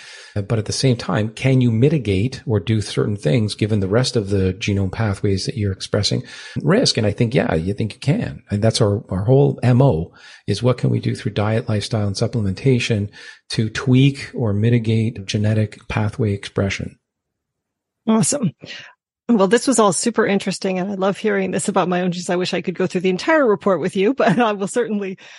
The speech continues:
Speaker 2: read it more in detail myself. I really appreciate you giving your time to this, and we will include links on how to order your own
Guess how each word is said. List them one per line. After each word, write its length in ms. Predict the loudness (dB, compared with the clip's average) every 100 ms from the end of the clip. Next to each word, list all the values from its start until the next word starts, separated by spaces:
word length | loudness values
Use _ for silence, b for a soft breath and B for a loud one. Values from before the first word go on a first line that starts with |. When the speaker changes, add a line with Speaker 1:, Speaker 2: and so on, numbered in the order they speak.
| B -2
Speaker 2:
read 200 | 0 0
it 100 | 0
more 200 | -2 -2
in 120 | -2
detail 380 | -4 -4 -2 -2
myself. 600 | -2 -4 -4 -2 -4 -8 _ _ _ b _ -2
I 80 |
really 240 | 2 2 2
appreciate 380 | 2 0 0 -2
you 140 | -4
giving 280 | -2 -2 0
your 100 | -2
time 280 | 0 0 0
to 100 | 0
this, 200 | -2 -2
and 160 | -2 -2
we 140 | -2
will 360 | 0 -2 -2 -4
include 840 | -6 -6 0 2 4 2 -4 -6
links 340 | -2 -2 -2
on 140 | -2 0
how 160 | 0
to 260 | 0 -2 0
order 220 | 0 0
your 220 | 0 0
own 320 | 0 0 -2